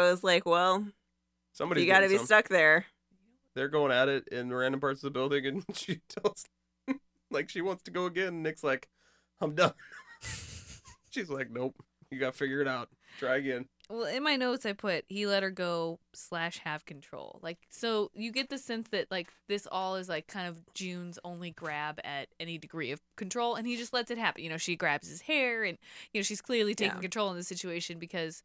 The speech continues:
Speaker 3: she has no
Speaker 1: This is
Speaker 3: control
Speaker 1: it, yeah.
Speaker 3: over anything, and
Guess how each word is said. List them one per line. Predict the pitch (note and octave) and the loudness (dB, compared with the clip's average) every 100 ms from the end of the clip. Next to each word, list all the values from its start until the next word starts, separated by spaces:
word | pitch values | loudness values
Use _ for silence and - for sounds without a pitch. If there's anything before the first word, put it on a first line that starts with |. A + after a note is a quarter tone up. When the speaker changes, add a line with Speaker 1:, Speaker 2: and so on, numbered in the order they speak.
| - _ | -20 _
Speaker 3:
she | - - | -10 -4
has | F#3+ F3 | -4 -4
no | F3 F3 F3+ F3+ F3 F3 | -8 -4 0 0 -2 -4
Speaker 1:
This | F3 | -4
is | E3 | -2
Speaker 3:
control | E3+ D#3 | 0 0
Speaker 1:
it, | - - - | 0 -2 -4
yeah. | C3 C3 D#3+ | -6 -4 -6
Speaker 3:
over | E3+ - | -6 -6
anything, | - A3 A3 G3+ F#3+ - | -2 0 0 -2 -4 -4
and | F#3 F#3 | -4 -6